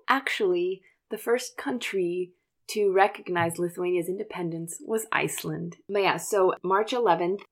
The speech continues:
nineteen ninety is formally recognized as the new independent day. It should be said that Lithuania had just sort of been declared an independent state in nineteen eighteen, and then shortly afterwards, the Soviet Union came in,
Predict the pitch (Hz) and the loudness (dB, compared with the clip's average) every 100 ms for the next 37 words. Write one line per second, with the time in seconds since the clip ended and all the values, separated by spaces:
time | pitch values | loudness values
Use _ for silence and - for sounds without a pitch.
0 | _ _ _ - 165 175 214 196 170 170 | _ _ _ -4 0 2 2 2 2 0
1 | 180 196 160 165 - 180 185 185 175 170 | -2 0 2 0 0 0 0 0 2 2
2 | 190 190 180 190 240 185 170 165 175 170 | 0 -2 0 0 0 -2 -4 -2 0 2
3 | 165 165 160 - 165 185 214 233 233 269 | 2 0 -2 -2 0 0 0 0 0 0
4 | 311 _ - - - 247 302 302 285 233 | -4 _ -20 -12 -2 2 4 6 6 6
5 | 208 185 170 160 - _ - 202 196 208 | 6 8 6 4 -2 _ 4 4 6 4
6 | 208 208 196 185 185 160 175 170 - 170 | 4 4 2 2 0 2 2 4 2 2
7 | 165 156 151 - - 160 190 180 175 175 | 4 2 0 -16 -14 2 4 6 4 2
8 | 180 170 165 170 160 165 160 160 - 160 | 2 2 2 0 -2 -2 -4 -4 -2 -2
9 | 156 156 156 151 156 160 160 156 151 - | -2 -2 0 -2 -2 -4 -4 -4 -4 -6
10 | 175 151 143 156 - _ 165 165 160 160 | -4 -2 -4 -6 -10 _ -2 0 0 0
11 | 156 - 170 151 165 151 - - 156 156 | -2 0 2 2 4 4 2 -2 2 2
12 | 151 147 - 160 165 151 151 160 151 147 | 2 -2 -4 0 2 4 2 0 -2 -4
13 | 151 151 147 143 147 147 | -4 -2 0 0 -2 -4